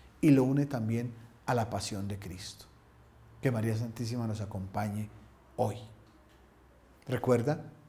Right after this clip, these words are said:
en la tarde te enviaré otro video porque adquiere otra connotación distinta la tarde y la noche de este sábado.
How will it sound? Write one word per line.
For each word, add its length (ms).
en 140
la 120
tarde 320
te 140
enviaré 320
otro 240
video 340
porque 320
adquiere 640
otra 360
connotación 600
distinta 560
la 280
tarde 480
y 80
la 180
noche 460
de 80
este 240
sábado. 420